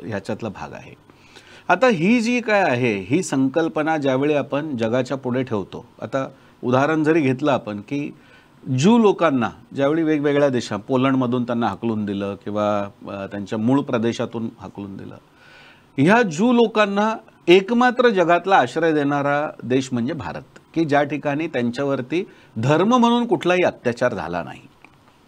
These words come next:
पारसी आपण घेऊया, आजही ते भारतामध्ये राहतात, टाटा आहेत, गोदरेज आहेत, कोणी आपण म्हणत नाही तुम्ही पारसी आहात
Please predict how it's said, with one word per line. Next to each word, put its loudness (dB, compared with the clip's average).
पारसी 4
आपण 0
घेऊया, -2
आजही 4
ते 0
भारतामध्ये 0
राहतात, -2
टाटा 4
आहेत, 2
गोदरेज 0
आहेत, -6
कोणी 4
आपण 2
म्हणत 0
नाही 0
तुम्ही 0
पारसी 2
आहात 0